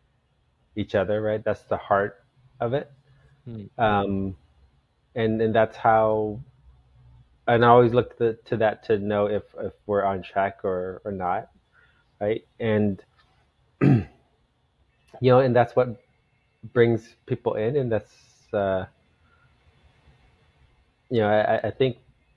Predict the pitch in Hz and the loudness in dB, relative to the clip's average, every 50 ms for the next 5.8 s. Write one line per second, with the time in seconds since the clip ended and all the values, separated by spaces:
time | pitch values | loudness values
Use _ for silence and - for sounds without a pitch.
0 | _ - 120 110 - - - 127 - - - - _ _ _ _ _ - - _ | _ 0 0 0 0 2 0 0 0 -2 -8 -20 _ _ _ _ _ -20 -20 _
1 | _ _ _ _ _ _ _ _ _ _ _ _ - - _ _ _ _ - 123 | _ _ _ _ _ _ _ _ _ _ _ _ -20 -20 _ _ _ _ 0 0
2 | 113 104 - - 123 113 - 107 95 107 101 101 - - - 101 - - 131 131 | 0 0 -2 -2 -4 -2 -2 -2 0 0 0 0 -2 -6 -6 -6 -4 -4 -4 0
3 | 135 131 139 131 - - - - - - - - 135 175 165 143 143 143 135 127 | 2 2 2 2 0 -4 -20 -20 -18 -8 -2 0 2 2 2 2 0 0 0 0
4 | 120 - - _ _ _ _ _ _ _ _ _ _ _ _ _ _ _ _ _ | -2 -4 -12 _ _ _ _ _ _ _ _ _ _ _ _ _ _ _ _ _
5 | _ _ - 131 - - - - 139 123 123 117 110 104 - | _ _ -8 -8 -8 -10 -10 -4 0 2 2 2 0 -2 -6